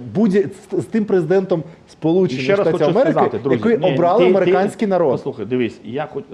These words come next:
Speaker 2: от, от, от ти зараз відповів на своє питання. А, ну, у мене питання до тебе. А у-, а, а американський народ
Speaker 1: Так.
Speaker 2: вважає так, як вважає, е, Трамп? Я думаю, що ні.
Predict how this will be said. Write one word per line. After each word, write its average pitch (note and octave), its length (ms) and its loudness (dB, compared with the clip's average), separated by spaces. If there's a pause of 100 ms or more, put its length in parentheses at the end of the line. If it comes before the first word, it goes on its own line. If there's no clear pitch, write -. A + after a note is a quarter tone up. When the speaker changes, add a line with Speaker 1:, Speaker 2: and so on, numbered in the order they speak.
Speaker 2:
от, C#3 140 0 (220)
от, D#3 240 0 (100)
от E3 180 2 (420)
ти D3+ 120 0
зараз E3 440 0
відповів C3+ 380 -6
на C#3 80 -6
своє C3 180 -6
питання. F2+ 460 -10 (280)
А, C3 100 0 (340)
ну, D#3+ 140 -14
у D#3+ 60 -8
мене D#3 280 -4
питання F3+ 400 0
до C3+ 120 -2
тебе. F2 340 -4 (320)
А E3+ 120 2
у-, F#3 160 2 (180)
а, F3 160 -2 (120)
а G3 120 -4
американський G3+ 760 -2
народ F#3 500 2 (240)
Speaker 1:
Так. G2 140 -8 (320)
Speaker 2:
вважає C4+ 500 2
так, C4+ 280 -2
як A3+ 160 -2
вважає, F#3 480 0 (380)
е, B2+ 280 0 (140)
Трамп? A#2 320 0 (320)
Я A2 160 -8
думаю, A2+ 320 -8
що B2+ 80 -14
ні. B2 220 -8